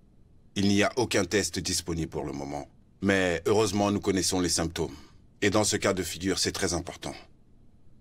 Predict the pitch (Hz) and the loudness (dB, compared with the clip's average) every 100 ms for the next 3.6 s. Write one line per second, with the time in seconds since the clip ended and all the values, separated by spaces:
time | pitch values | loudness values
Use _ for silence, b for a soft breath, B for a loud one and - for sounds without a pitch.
0 | - - 98 98 117 110 107 95 104 98 | -20 -2 0 4 4 2 0 0 0 0
1 | 82 85 95 87 78 80 87 90 - - | -2 -2 -2 0 0 0 -4 -10 -18 -20
2 | - - - - - - 98 - 104 85 | -20 -20 -20 -20 -6 0 0 2 0 0
3 | 80 76 69 76 - | -4 -8 -8 -10 -12